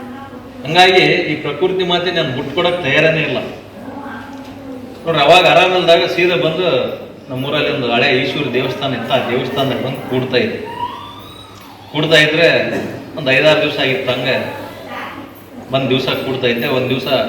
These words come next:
ಸಿರುಗುಪ್ಪದವರು ಹಿಂಗೆ ನಾವು ಇವತ್ತು ಹೆಂಗೆ ನಾವು ಬಂದಿಲ್ಲ ಅದೇ ರೀತಿ ನಮ್ಮೂರಿಗೆ ಧ್ಯಾನ ಪ್ರಚಾರ ಮಾಡಕ್ಕಂತೇಳಿ ಪಾಂಪ್ಲೆಟ್ ತಗೊಂಬಂದು ಗುಡಿಯಾಗ ಒಂದು ಹತ್ತು ಜನ ಕುಂತಿದ್ವಿ ನಾವು.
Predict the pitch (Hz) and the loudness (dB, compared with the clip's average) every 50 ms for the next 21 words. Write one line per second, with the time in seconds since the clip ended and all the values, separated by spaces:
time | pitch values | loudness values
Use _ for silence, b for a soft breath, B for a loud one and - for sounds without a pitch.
0 | 117 - 151 151 160 170 180 151 - 135 131 131 - - 165 160 131 123 123 147 | -4 -4 -4 -2 0 0 0 0 0 0 2 2 2 2 2 2 2 0 0 0
1 | 160 151 120 - 113 - - - - - 127 120 120 120 120 117 120 117 117 120 | 0 0 0 0 -2 -6 -8 -10 -10 -8 -6 -4 -2 -2 0 0 0 0 0 -4
2 | 123 135 135 127 123 117 120 120 120 120 123 127 127 120 113 - 123 113 - 151 | -4 -2 0 0 0 2 2 2 0 0 0 0 0 2 2 2 0 2 2 0
3 | 147 127 123 - - 160 - 127 123 123 131 131 131 127 131 - 151 127 113 110 | 2 0 0 -2 -2 -2 -4 -2 -2 -2 -2 -2 0 0 0 2 2 2 2 0
4 | 117 - - - - - - - - - 120 123 151 180 196 180 - 147 147 147 | -2 -6 -8 -10 -12 -12 -14 -14 -12 -6 0 2 4 4 4 4 2 0 0 4
5 | - 165 165 160 156 151 135 - - 135 131 120 117 127 131 - 170 165 131 123 | 6 6 6 6 4 2 0 -2 -2 -2 -4 -4 -2 -2 -2 -2 0 -2 -2 -4
6 | 123 - - 123 127 135 - - 151 151 139 131 - 123 123 117 123 - - - | -6 -6 -2 2 2 2 2 0 -2 -4 -4 -2 -2 -2 -2 0 -2 -4 -4 -4
7 | - - 120 120 131 135 131 131 117 110 101 - - - 120 135 131 135 143 131 | -6 -4 0 2 2 2 2 0 0 -2 -2 -4 -4 -4 -2 -2 0 0 0 -2
8 | - - - 127 123 131 131 117 117 113 107 98 101 110 - - - - - | -2 -4 -6 -6 -4 -4 -4 -2 -2 -2 -2 -2 -2 -4 -8 -8 -10 -10 -12